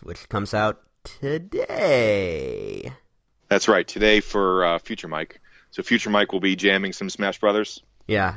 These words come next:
Speaker 1: and, uh, Present Mike will just have to keep playing, uh, other, uh, Pokemon games. Uh, I bought Pokken on, during Black Friday, so I've been playing a bunch of that.
Speaker 2: Do you have any characters, uh, in new Smash Brothers that you're excited about?
Speaker 1: Uh, the Piranha Plant.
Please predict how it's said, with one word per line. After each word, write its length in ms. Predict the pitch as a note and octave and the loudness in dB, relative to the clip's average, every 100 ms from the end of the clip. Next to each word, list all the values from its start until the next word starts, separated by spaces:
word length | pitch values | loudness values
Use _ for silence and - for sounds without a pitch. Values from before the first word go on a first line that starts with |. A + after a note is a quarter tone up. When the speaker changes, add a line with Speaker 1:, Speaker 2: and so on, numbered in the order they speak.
| - | -8
Speaker 1:
and, 260 | G2 F#2 | -8 -6
uh, 140 | F#2 F2+ | -6 -6
Present 360 | - B2 A2 | 0 0 0
Mike 200 | G2+ G2 | -2 -2
will 60 | G2+ | -4
just 140 | F#2+ | -4
have 120 | G2+ F#2 | -4 -6
to 80 | |
keep 180 | - F#2 | -8 -10
playing, 380 | - F#2 F2+ F2+ | -6 -4 -4 -6
uh, 240 | F2 F2 E2 - | -6 -6 -6 -4
other, 380 | G2+ F#2+ F2+ | -2 0 -2
uh, 160 | F2 E2+ - _ | -2 -6 -10 _
Pokemon 380 | - G2+ F#2 F2+ | -4 -4 -6 -6
games. 420 | F2+ F2+ F2+ - - | -8 -8 -10 -14 -18
Uh, 180 | C3+ F2 - | -12 -12 -8
I 60 | |
bought 240 | F#2+ F#2 - | -6 -6 -4
Pokken 400 | - F#2+ F#2+ F2+ | 0 0 -2 -8
on, 140 | F#2+ | -8
during 240 | F#2 F2+ F2+ | -8 -8 -6
Black 240 | F#2 F#2 | -6 -6
Friday, 300 | F#2 F#2 F2+ | -6 -4 -6
so 140 | - | -8
I've 60 | F2+ | -8
been 140 | F#2 | -8
playing 180 | - F2+ | -8 -8
a 60 | F2+ | -6
bunch 180 | F#2 F2 | -8 -6
of 60 | |
that. 200 | F#2+ F2+ _ _ _ _ - | -6 -8 _ _ _ _ -4
Speaker 2:
Do 80 | A2+ | 2
you 80 | G#2+ | 4
have 180 | A2 | 4
any 160 | G#2 G2+ | 2 0
characters, 680 | - G2 G2+ - G2+ G2 - - | 0 2 2 4 2 2 -4 0
uh, 220 | F#2+ F2+ | 4 4
in 400 | F#2+ F#2 F2+ F2+ - _ - | 2 -6 -8 -10 -14 _ -10
new 320 | F#2 F#2 F#2 | -2 0 0
Smash 320 | - G2 F#2 | -2 -2 0
Brothers 340 | G2+ F#2 F#2 - | 2 2 2 0
that 120 | F#2+ | 0
you're 160 | F#2 | 2
excited 260 | F#2 F#2+ F#2 | 0 0 0
about? 300 | F#2+ G2 - _ _ _ _ _ _ | 2 0 0 _ _ _ _ _ _
Speaker 1:
Uh, 260 | C#3+ D#3 D3+ - - | 2 4 2 0 -4
the 60 | |
Piranha 340 | - G#2 G2+ A#2 | 0 2 2 0
Plant. 380 | C3+ C3 - | -2 -2 -2